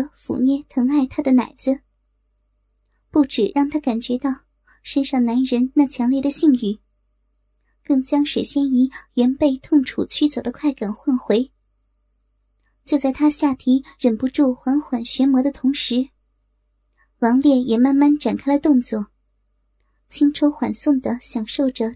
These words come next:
处子的娇媚和羞怯。 好，好，大王，你，你已经，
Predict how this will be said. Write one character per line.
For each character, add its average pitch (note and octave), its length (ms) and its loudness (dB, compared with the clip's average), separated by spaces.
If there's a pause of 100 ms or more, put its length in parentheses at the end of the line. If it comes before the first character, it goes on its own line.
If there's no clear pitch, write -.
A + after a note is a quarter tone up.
处 D#4 200 -2
子 - 160 -4
的 G#3 120 -6
娇 C#4 240 0
媚 C4 240 -2 (100)
和 - 200 -2
羞 D4+ 240 0
怯。 C4 340 -2 (1900)
好， - 300 -10
好， - 1400 -10 (100)
大 G#4+ 100 -2 (200)
王， F4+ 180 0 (480)
你， G4+ 80 -6 (1200)
你 G4+ 220 -6
已 F#4 60 -8
经， G#4 200 -10